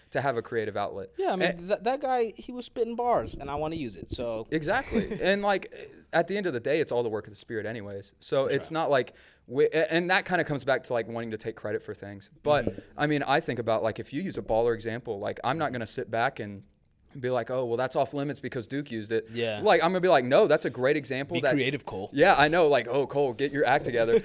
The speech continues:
Speaker 1: It's like, no, like, Duke used something that's tangible and
Speaker 2: Mm-hmm.
Speaker 1: easy for someone to see and to grasp.
Speaker 2: Yeah.
Speaker 1: Like, that's awesome. Like,
Speaker 2: Mm-hmm.
Speaker 1: I wanna be able to use that example as well because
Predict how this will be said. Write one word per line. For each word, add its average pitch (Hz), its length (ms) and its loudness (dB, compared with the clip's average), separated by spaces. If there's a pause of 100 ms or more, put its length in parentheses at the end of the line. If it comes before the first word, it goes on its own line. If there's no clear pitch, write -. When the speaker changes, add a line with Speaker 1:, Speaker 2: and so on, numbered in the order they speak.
(120)
Speaker 1:
It's 190 160 6
like, 214 160 10
no, 170 260 8
like, 147 340 4
Duke 165 240 0
used 175 140 -8
something 160 240 -6
that's 135 180 -6
tangible 127 600 -6
and 123 120 -6
Speaker 2:
Mm-hmm. 143 100 -4
Speaker 1:
easy 156 160 -4
for 147 120 -8
someone 139 260 -8
to 107 80 -8
see 131 460 -6
and 113 180 -6
to - 80 -12
grasp. 110 480 0
Speaker 2:
Yeah. 101 160 -4
Speaker 1:
Like, 139 180 2
that's 180 180 0
awesome. 113 460 -2
Like, 143 160 2
Speaker 2:
Mm-hmm. - 100 -4
Speaker 1:
I 151 100 4
wanna 196 200 0
be 143 180 -2
able 135 200 0
to 123 60 -2
use 120 200 -8
that 127 140 0
example 120 360 -6
as 110 120 -6
well 131 240 0
because 123 300 -6